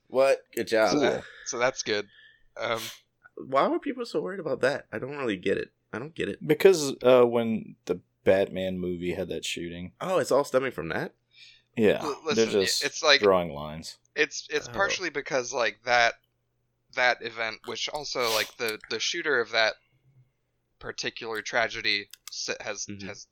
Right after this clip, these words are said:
Speaker 2: claimed many, many times, like, "I didn't do it because the Joker was in it. I did it because it was the largest event in my town.
Speaker 1: Yeah,
Speaker 2: I wanted to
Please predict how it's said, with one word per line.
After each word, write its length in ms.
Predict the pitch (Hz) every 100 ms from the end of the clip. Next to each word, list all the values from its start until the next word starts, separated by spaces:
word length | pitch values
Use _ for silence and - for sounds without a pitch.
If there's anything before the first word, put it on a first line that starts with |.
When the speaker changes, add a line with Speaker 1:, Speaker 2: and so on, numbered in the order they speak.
| _
Speaker 2:
claimed 300 | - 113 104 98
many, 260 | 113 110 110
many 220 | 107 104
times, 380 | 117 104 101 92
like, 160 | 98 -
"I 80 | 147
didn't 240 | 139 104
do 140 | 117
it 100 | 113
because 340 | 113 - 123 107
the 80 | 104
Joker 340 | 110 107 101
was 140 | 98 98
in 60 |
it. 120 | 95 92
I 80 | 98
did 120 | 101
it 120 | 101
because 240 | 104 107 98
it 40 |
was 100 | 92
the 80 | 98
largest 400 | 95 95 98 -
event 260 | 95 92 -
in 60 | _
my 80 | -
town. 240 | - - _ _ _ _ _ _ _ _
Speaker 1:
Yeah, 80 | 262
Speaker 2:
I 80 | -
wanted 80 |
to 60 | -